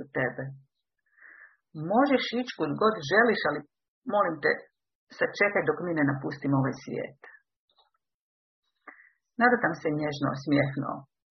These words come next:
„Ne brini, mata, više neću nikud ići. Samo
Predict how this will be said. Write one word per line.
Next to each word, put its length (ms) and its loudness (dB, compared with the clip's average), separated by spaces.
„Ne 140 8
brini, 320 4
mata, 280 0
više 240 4
neću 200 0
nikud 220 -2
ići. 200 -12
Samo 160 10